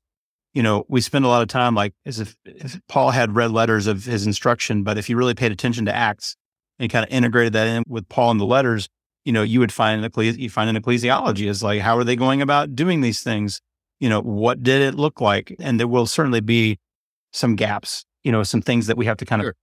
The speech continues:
Speaker 1: put together and, and making that work in a coherent fashion. But I, I agree in most instances that there's not a lot of time spent on that. I, I kinda grew up in a heritage that obsessed over what you're talking about,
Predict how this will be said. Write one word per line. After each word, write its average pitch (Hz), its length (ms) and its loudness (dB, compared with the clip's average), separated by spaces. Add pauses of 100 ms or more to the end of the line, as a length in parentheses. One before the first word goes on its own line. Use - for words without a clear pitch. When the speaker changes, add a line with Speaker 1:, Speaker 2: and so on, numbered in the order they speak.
(120)
Speaker 1:
put 131 120 -6
together 113 480 2
and, 117 220 -2
and 120 160 0
making 123 240 0
that 107 200 0
work 117 220 -2
in 110 80 2
a 101 80 0
coherent 113 400 -2
fashion. 143 460 0
But 113 220 -4 (380)
I, 131 300 -4
I 123 140 4
agree 131 320 4
in 120 260 2
most 120 460 0
instances 113 640 0
that 104 180 -2 (320)
there's 117 180 0
not 113 240 4
a 110 40 2
lot 107 140 2
of 98 100 0
time 101 380 -4 (600)
spent - 520 -2
on 120 140 4
that. 104 160 -2
I, 127 160 2
I 147 100 -4
kinda 147 220 0
grew 127 120 2
up 120 100 -2
in 110 80 0
a 101 40 -2
heritage 107 440 -2
that 104 100 -4
obsessed 127 500 0
over 98 160 0
what 98 120 -2
you're 104 100 -8
talking 107 320 -2
about, 117 300 -6